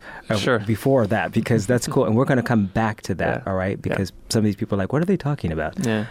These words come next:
Speaker 2: Well, that was
Speaker 1: Um,
Speaker 2: our first conversation. <laughs>
Speaker 1: It was.
Speaker 2: Yeah.
Speaker 1: All right, first of all, tell everybody, what are you,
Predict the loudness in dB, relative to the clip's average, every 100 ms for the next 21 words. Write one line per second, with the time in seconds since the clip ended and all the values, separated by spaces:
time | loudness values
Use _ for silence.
0 | -4 0 2 4 4 2 2 -4 -2 0
1 | 0 0 2 2 2 0 0 -2 0 2
2 | 2 0 -4 -6 -10 -6 0 4 4 2
3 | 0 0 2 2 4 2 2 4 4 2
4 | 0 2 4 2 2 2 2 0